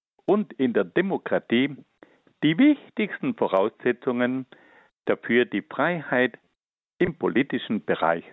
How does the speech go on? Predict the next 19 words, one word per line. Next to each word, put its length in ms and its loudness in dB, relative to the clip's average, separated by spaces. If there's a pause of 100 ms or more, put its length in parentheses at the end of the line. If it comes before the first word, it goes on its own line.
(120)
zu 100 -2
verwirklichen. 640 -4 (1120)
Das 180 0
ist 180 -4
also 240 -2
die 120 -2
logische 440 0
Konsequenz. 680 -4 (440)
Man 280 -6
kann 400 -4 (320)
die 80 -2
Mündigkeit 840 -2
und 180 -6
die 80 0
Freiheit 600 -4 (240)
nur 440 2 (880)
in 340 -2 (200)
einer 440 -4
republikanischen 1160 -4